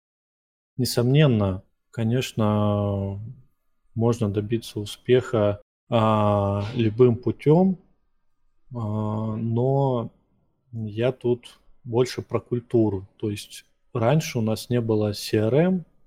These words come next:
а была Excel. И, кстати, Excel на данный момент, где-то я читал, что самая популярная C R M в мире — это Excel. <laughs> Потому что с точки зрения ведения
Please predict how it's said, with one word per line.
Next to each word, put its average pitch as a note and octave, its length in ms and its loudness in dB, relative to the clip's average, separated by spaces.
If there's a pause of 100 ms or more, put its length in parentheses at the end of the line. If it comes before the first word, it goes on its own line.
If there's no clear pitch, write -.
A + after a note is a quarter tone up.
(120)
а A2+ 60 -8
была A2+ 340 0
Excel. G#2+ 520 -2 (340)
И, - 40 -20
кстати, - 360 -6
Excel C3+ 440 2 (180)
на A#2 100 0
данный A#2 340 2
момент, B2 640 -2 (260)
где-то G#2+ 380 -6
я G#2 120 -6
читал, C3+ 420 -6
что G#2+ 500 -8
самая A#2+ 360 -2
популярная A2+ 680 0
C - 220 -4
R A2 160 0
M A#2+ 340 0 (240)
в G#2 180 -8
мире — A#2+ 320 4
это A2 180 -2
Excel. A2 440 -6 (260)
<laughs> - 160 -4 (680)
Потому A2+ 300 -6
что A2 380 0
с - 80 -14
точки - 320 -8
зрения G#2+ 480 -2
ведения A2 680 0